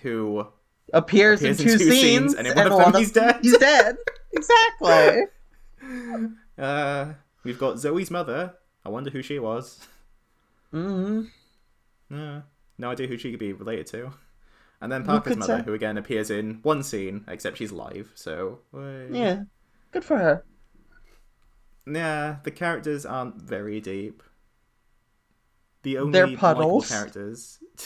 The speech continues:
Speaker 1: for me are Tad and Poppy, because they're sort of a cute couple, and Austin because he's a decent brother, you know?
Speaker 2: Yeah.
Speaker 1: Yeah, the recap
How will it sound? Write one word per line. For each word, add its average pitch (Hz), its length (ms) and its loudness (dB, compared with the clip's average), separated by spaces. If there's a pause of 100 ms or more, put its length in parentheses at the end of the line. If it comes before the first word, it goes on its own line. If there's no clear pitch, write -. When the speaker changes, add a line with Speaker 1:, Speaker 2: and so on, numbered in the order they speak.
(240)
Speaker 1:
for - 180 -12
me 113 280 -6
are 95 440 -6 (260)
Tad 143 200 -6
and 139 80 -10
Poppy, 107 260 -6
because 101 320 -10
they're 101 140 -8
sort 92 240 -8
of 98 80 -8
a 107 60 -12
cute 101 200 -12
couple, 98 480 -16 (380)
and 98 300 -12
Austin 101 360 -8
because 101 420 -10
he's 196 160 -12
a 269 60 -8
decent - 440 -12
brother, 82 420 -10
you 113 80 -20
know? 139 320 -14 (240)
Speaker 2:
Yeah. 147 320 2 (800)
Speaker 1:
Yeah, 120 220 -10
the 131 100 -10
recap 220 180 -6